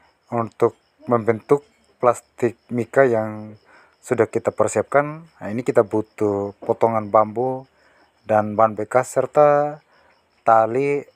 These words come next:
un-, sebagai pengikat, bisa juga menggunakan isolatif.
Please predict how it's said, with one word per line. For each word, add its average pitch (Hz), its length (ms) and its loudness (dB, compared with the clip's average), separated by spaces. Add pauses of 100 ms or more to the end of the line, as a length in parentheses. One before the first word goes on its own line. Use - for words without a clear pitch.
un-, 113 480 -8 (160)
sebagai 107 800 0 (320)
pengikat, 127 480 2
bisa 107 240 -8
juga 113 460 0
menggunakan 107 560 -6
isolatif. 117 560 0